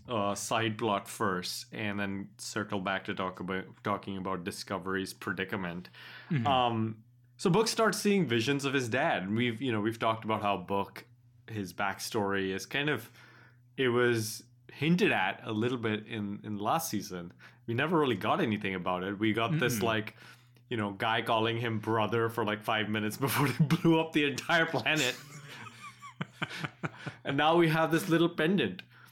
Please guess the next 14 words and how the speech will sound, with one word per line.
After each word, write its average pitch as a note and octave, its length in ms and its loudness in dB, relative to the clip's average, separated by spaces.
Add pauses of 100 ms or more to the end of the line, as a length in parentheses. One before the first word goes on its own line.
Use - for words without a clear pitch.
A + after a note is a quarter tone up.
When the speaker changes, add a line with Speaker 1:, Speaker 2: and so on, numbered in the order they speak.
(680)
Speaker 1:
And, C#3 680 2 (1200)
but, C#3+ 420 0
but C3+ 180 0
now C#3+ 200 4
we've G3 180 6
got E3+ 180 4
a, C#3 120 0 (220)
a A#2 100 0
dad, C#3 360 0
a B2 60 4
very G#3 280 4
grumpy, D#3+ 500 4
angry, F#3 460 4
like, C3+ 340 0